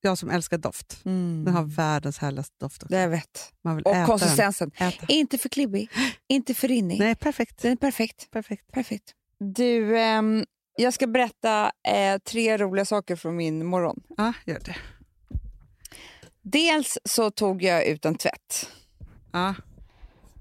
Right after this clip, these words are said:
Speaker 2: Och tänkte så här, "För fan vad äcklig min familj är."
Speaker 1: Nej.
Speaker 2: Jo.
Speaker 1: Vad har
Speaker 2: För
Speaker 1: de
Speaker 2: det
Speaker 1: gjort?
Speaker 2: var liksom typ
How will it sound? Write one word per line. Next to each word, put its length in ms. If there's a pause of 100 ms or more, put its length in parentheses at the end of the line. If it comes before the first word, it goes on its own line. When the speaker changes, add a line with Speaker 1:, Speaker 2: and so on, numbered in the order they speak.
(300)
Speaker 2:
Och 160
tänkte 400
så 140
här, 320 (680)
"För 60
fan 300
vad 100 (200)
äcklig 320
min 120
familj 380
är." 60 (420)
Speaker 1:
Nej. 400
Speaker 2:
Jo. 260 (720)
Speaker 1:
Vad 60
har 40
Speaker 2:
För 100
Speaker 1:
de 60
Speaker 2:
det 60
Speaker 1:
gjort? 100
Speaker 2:
var 360
liksom 300
typ 120